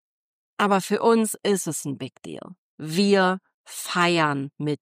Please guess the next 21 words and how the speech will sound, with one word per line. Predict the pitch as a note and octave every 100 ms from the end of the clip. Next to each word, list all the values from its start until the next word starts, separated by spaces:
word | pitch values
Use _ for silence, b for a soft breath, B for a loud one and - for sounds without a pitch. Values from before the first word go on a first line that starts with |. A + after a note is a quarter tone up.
| -
dir. | D3 C3 B2+
In | C3+ C#3
einer | D#3 D3+ D3
Gruppe, | E3 G#3 G3+ A3
in | F3 D#3+
einer | D3 D3 C#3+
Mastermind | D3+ D#3+ E3 - D#3+ D3+ C#3+ D3 - B B B B
wird | E3 G3+ G#3 -
dir | F3+ F3+
gespiegelt, | D#3 E3 - - G3 G#3 G3+ F#3 F3
wie | D#3+ D#3+ G3+ A3+ F#3
groß | F#3 E3+ F3 E3+ F3+ -
dieser | E3+ D#3+ D3+ C#3+
Schritt | - - C#3+ C#3+ C#3+
wirklich | C#3 E3+ - - - - -
ist. | - - B B B
Und | F#3+ G3+
das | F#3+ C4+ -
verändert | D#4+ D4 - E3 F3 G3 G#3+ -
deine | D3 D3 D#3+ E3
Energie. | E3+ E3 F3 G3+ B3+ -